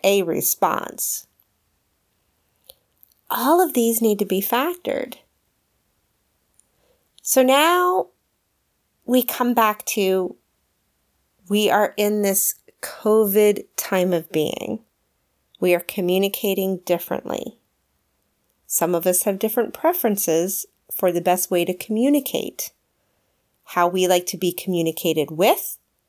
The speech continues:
and how we like to communicate with others.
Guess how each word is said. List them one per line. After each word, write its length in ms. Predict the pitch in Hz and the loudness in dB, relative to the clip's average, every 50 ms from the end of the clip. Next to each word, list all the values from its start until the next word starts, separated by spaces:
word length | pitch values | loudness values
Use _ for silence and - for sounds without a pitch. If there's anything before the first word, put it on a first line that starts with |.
| _ _ _ _ _ _ _ | _ _ _ _ _ _ _
and 160 | - 175 175 | -8 -8 -6
how 200 | - - 175 170 | -4 -4 -4 -2
we 180 | 165 185 170 160 | -2 -2 -2 0
like 220 | 165 165 170 - | 0 -2 -2 -6
to 80 | - - | -12 -18
communicate 600 | - - 196 180 170 160 160 160 - 170 143 - | -10 -6 -4 -2 -2 -2 -4 -4 -6 -6 -6 -4
with 240 | - 165 160 - - - | -4 -4 -4 -4 -6 -4
others. 800 | - 165 156 151 170 156 - - - - - - - - - | -4 -4 -2 0 -2 -2 -2 -2 -6 -6 -6 -6 -6 -8 -10